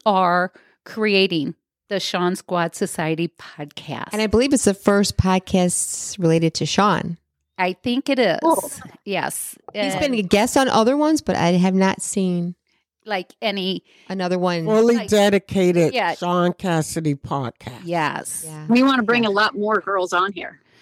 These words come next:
Speaker 1: Well, well, you mean as, I mean, as followers
Speaker 3: Yes,
Speaker 1: and listening
Speaker 3: yes,
Speaker 1: to us?
Speaker 3: and vo-, followers. Yeah,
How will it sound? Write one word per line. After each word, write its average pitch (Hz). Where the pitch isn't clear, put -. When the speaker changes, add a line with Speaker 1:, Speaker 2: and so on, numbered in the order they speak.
Speaker 1:
Well, 262
well, 214
you 226
mean 220
as, 190
I 247
mean, 233
as 220
followers 226
Speaker 3:
Yes, 214
Speaker 1:
and 214
listening 247
Speaker 3:
yes, 254
Speaker 1:
to 240
us? 240
Speaker 3:
and 190
vo-, 196
followers. 233
Yeah, 208